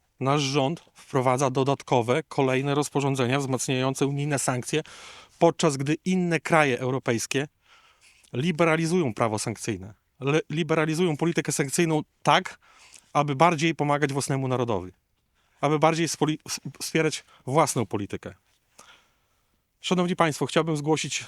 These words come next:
w tej chwili apel do pana premiera Donalda Tuska. Szanowny panie premierze,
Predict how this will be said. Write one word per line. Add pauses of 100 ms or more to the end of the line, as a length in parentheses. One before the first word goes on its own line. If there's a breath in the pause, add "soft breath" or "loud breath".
w
tej
chwili
apel
do
pana
premiera
Donalda
Tuska. (560 soft breath)
Szanowny
panie
premierze,